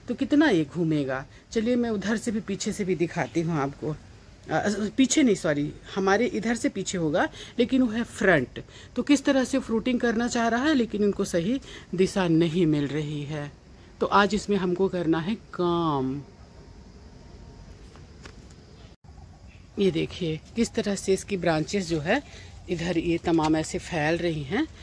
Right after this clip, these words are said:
और इनमें fruiting भी होना शुरू हो गया है। मैं नज़दीक से जाकर आपको दिखाऊंगी।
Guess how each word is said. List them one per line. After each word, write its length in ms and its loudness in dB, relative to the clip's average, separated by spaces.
और 380 -2
इनमें 280 2
fruiting 460 0
भी 100 0
होना 280 2
शुरू 320 -2
हो 120 0
गया 220 0
है। 140 -4
मैं 180 2
नज़दीक 400 0
से 140 -4
जाकर 360 -4
आपको 280 -6
दिखाऊंगी। 600 -6